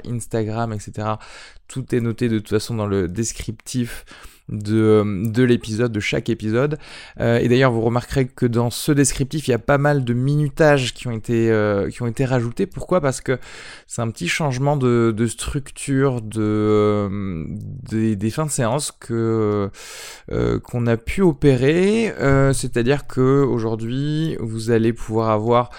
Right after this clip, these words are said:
une petite section news de ciné, euh, où on va parler de, voilà, de, des dernières choses qu'on a pu, euh, lire, entendre, ou alors des dernières bandes annonces qu'on a pu, euh,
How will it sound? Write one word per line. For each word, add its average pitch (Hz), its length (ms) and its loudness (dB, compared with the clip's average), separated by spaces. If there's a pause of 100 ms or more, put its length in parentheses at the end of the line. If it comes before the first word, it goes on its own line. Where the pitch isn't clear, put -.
(380)
une 113 160 -2
petite 156 300 0
section 135 560 0
news 160 320 4
de 151 140 4
ciné, 131 600 0
euh, 113 400 2
où 110 260 -2
on 101 120 -4
va 95 220 0
parler 95 340 0
de, 98 140 -4
voilà, 101 240 0
de, 92 260 -2
des 101 160 -6
dernières 107 360 -6
choses 113 200 -6
qu'on 104 140 -8
a 98 80 -6
pu, 113 400 -4
euh, 98 480 -2
lire, 113 640 -2
entendre, 107 760 -4
ou 101 60 -2
alors 101 160 -4
des 98 160 -6
dernières 107 460 -4
bandes 107 100 -8 (120)
annonces 110 280 -6
qu'on 101 140 -10
a 98 60 -6
pu, 110 300 -10
euh, 95 80 -6